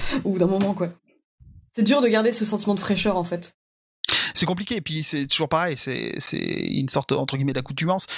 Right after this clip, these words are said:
Speaker 2: C'est-à-dire que plus on va expérimenter ce genre de jeu, plus ça va être dur de nous faire sauter, sursauter, en fait. C'est, euh,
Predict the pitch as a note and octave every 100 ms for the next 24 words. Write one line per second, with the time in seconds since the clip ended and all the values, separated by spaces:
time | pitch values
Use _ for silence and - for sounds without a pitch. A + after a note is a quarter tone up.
0 | - - - D3+ - F#3 G3+ F3 D3+ D3+
1 | C#3+ C#3+ C#3+ D3 C#3+ D#3+ C#3 C3+ C#3+ C#3+
2 | G3 - - - C#3 F3+ D#3+ C#3+ C#3 C#3
3 | F3 E3 D3 C#3 C3+ D3+ F#3+ - - E3
4 | D#3+ G#3+ D#3+ C3 - - - - - -
5 | D3+ C#3 C3+ C3 C3 C3 - C#2+ C2+